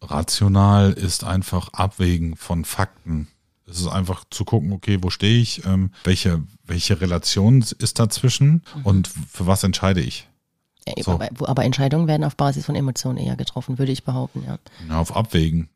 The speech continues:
Speaker 1: Das ist dann, also das Abwägen ist aber für mich rational. Bevor ich die Entscheidung fälle. Die kann natürlich emotional getroffen sein,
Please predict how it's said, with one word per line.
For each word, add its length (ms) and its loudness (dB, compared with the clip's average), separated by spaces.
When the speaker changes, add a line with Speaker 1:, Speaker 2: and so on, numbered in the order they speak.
Speaker 1:
Das 220 -4
ist 160 -2
dann, 260 2
also 240 0
das 280 -4
Abwägen 420 4
ist 100 -2
aber 140 0
für 160 -2
mich 180 0
rational. 540 -2
Bevor 220 2
ich 80 -2
die 80 0
Entscheidung 400 2
fälle. 240 -2
Die 100 -4
kann 240 2
natürlich 380 4
emotional 520 4
getroffen 440 0
sein, 400 2